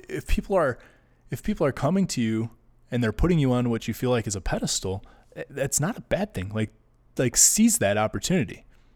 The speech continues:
Help them. They're, they're coming to you for advice and help. Be more than happy to help them. You don't have to be an expert. Don't feel like you have to be certified or you have to have some qualification or you have to be the, I'm a, the widow and, you know, lost family members club leader or president or whatever. You know, like,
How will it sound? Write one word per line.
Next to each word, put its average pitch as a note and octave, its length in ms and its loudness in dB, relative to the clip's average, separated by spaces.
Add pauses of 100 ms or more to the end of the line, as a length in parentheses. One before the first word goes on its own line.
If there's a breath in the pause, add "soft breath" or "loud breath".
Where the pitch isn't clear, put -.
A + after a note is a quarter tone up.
(160)
Help - 320 2
them. G#2 260 -6 (160)
They're, C3 160 6
they're C#3+ 160 4
coming F#3 400 6
to D#3+ 140 2
you D3 100 8
for C#3 160 2
advice A#2 380 2
and A2+ 100 -2
help. A2+ 260 0 (440 soft breath)
Be D3+ 100 0
more C3 240 4
than D3 100 4
happy B2 280 2
to C3 80 0
help B2 220 -2
them. - 180 -14 (840 soft breath)
You C3 160 2
don't B2 280 2
have A#2+ 240 2
to - 100 -6
be B2 80 2
an A2+ 80 2
expert. A2+ 260 -4
Don't C#3+ 160 -6
feel F3 320 6
like C3 240 4
you A2+ 80 4
have A#2+ 160 4
to - 60 -6
be G2+ 80 -2
certified D3+ 720 6
or B2+ 100 -4
you G2+ 140 0
have A#2 220 0
to - 80 -4
have A2 200 -2
some G#2 220 -4
qualification C3 880 4
or F#2+ 80 -4
you F#2+ 80 -4
have A#2+ 180 -4
to - 80 -14
be A2+ 160 -4
the, G2 260 -10 (480 loud breath)
I'm C#3 240 2
a, A#2 300 0
the E3 100 0
widow E3+ 440 8
and, C3+ 360 4
you C#3 80 2
know, C3 140 4
lost C3 420 4
family G3 300 8
members A#2+ 500 6
club B2+ 460 0
leader G#2+ 460 2
or G2+ 160 0
president B2 440 2
or A2 60 -4
whatever. A2 220 -4
You B2+ 60 -2
know, C3 100 2
like, C#3 180 0